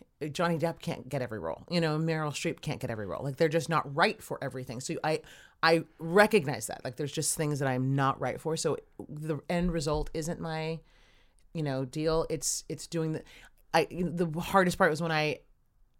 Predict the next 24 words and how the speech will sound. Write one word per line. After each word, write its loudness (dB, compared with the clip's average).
don't 0
feel 0
like 0
I 2
did 0
the -2
best -6
job -2
in -4
the -4
room, -2
but 0
I, 2
I, 2
I 0
try 2
to 4
make -2
sure -2
that -2
that's -4
never 0
the 4
case. 2